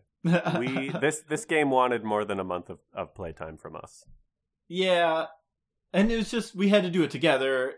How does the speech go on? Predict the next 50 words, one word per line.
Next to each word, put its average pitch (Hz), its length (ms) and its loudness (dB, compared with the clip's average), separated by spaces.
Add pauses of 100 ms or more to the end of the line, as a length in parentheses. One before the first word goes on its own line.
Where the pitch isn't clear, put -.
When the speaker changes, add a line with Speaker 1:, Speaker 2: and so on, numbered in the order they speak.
(120)
Speaker 1:
and 110 500 -6 (540)
Speaker 2:
And 113 200 -2
we 113 120 -4
could 123 180 -6
only 120 200 0
do 113 180 -4
it 104 80 -2
in 101 160 -4
short 95 340 -8
bursts. - 560 -14 (120)
Speaker 1:
Yeah. 117 300 -4 (140)
Speaker 2:
Not, 156 220 4
not 202 140 4
necessarily 135 480 -4
short 92 240 -6
bursts. 90 240 -8
Two 226 180 -6
hours 147 240 2
at 98 80 -8
a 92 60 -14
time 87 240 -8
was 82 100 -16
pretty 82 220 -14
good, 80 180 -12
I 82 80 -10
think. 82 280 -16 (380)
Speaker 1:
It 151 140 -4
took 185 220 -4
us, 160 180 0
like, 127 220 -2
forty 135 480 -4
hours 123 400 0
to 117 80 -6
beat 120 260 -6
this 113 160 -8
game. 110 320 -4
Maybe 185 320 4
it 139 80 4
is 135 180 0
too 117 240 -4
long. 113 440 -2
I, 143 100 0
I, 143 300 2
I 156 40 4
go 143 200 2
back. 110 260 -2
I, 151 80 0
I'm 143 220 0
going 135 260 -2
back. 101 300 -4